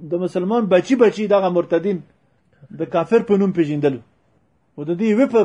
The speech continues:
په یوې ترکیب د ذرې برابر نه خوشلیدل. و ته څومره ترقي سوچ وای،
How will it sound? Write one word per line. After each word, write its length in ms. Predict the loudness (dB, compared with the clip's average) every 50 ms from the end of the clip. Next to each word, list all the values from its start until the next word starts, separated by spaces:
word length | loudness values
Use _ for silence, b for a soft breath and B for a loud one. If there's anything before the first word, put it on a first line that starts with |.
| 2 2
په 40 | 2 4
یوې 140 | 4 4 2 2 2
ترکیب 380 | 2 2 0 0 -2 -2 0 0
د 60 | 0 2
ذرې 180 | 2 4 4 4 4 4
برابر 240 | 4 4 2 0 0 -2
نه 80 | -6 -6
خوشلیدل. 400 | -6 -6 -6 -6 -6 -8 -8 -10 -14 -20 _ _ _ _ _ _ _ _ _ _ _ _
و 80 | -12 -10 -10
ته 60 | -8 -2 2
څومره 280 | 2 4 4 4 2 2
ترقي 280 | 2 2 2 0 -2 -2 2
سوچ 160 | 2 2 2 4 2
وای، 100 | 2